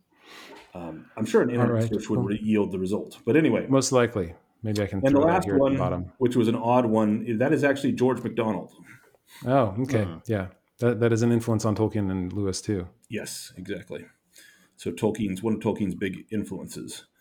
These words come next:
Speaker 2: Yeah. I've never read him, though. So it was just a guess.
Speaker 1: He's worth reading.
Speaker 2: Uh, well, thanks. Thanks. Uh,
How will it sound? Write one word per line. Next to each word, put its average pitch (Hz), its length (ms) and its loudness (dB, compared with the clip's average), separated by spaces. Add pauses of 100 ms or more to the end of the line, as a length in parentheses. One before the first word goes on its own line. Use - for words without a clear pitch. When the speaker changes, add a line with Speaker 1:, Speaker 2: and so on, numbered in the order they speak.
(280)
Speaker 2:
Yeah. 98 300 -2 (680)
I've 110 160 4
never 113 220 4
read 110 160 4
him, 98 80 -2
though. 78 260 -4 (1000)
So 95 500 0 (100)
it 117 80 -4
was 123 160 2
just 113 220 -2
a 120 40 2
guess. - 380 0 (100)
Speaker 1:
He's - 220 -8
worth 123 180 0
reading. 131 220 -2
Speaker 2:
Uh, 113 360 4 (300)
well, 120 140 2
thanks. 160 420 -2 (240)
Thanks. - 460 -2
Uh, 107 340 2